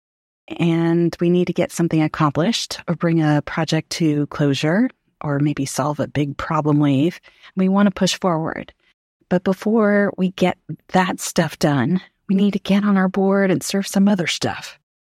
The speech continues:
Work waves, other project waves, or whatever else you need to do. And it's waves that are in the way.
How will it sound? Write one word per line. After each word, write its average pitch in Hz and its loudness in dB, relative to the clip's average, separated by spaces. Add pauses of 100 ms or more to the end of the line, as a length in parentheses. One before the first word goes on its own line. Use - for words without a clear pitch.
(140)
Work 165 -6
waves, 165 -4
other 156 0
project 156 -6
waves, 156 -2 (300)
or 175 0
whatever 202 2
else 196 0
you 160 4
need 147 4 (180)
to 160 0
do. 101 0 (1700)
And 170 2
it's - 0
waves 196 0
that 185 0
are 175 -2
in 175 2
the 170 4
way. 151 -2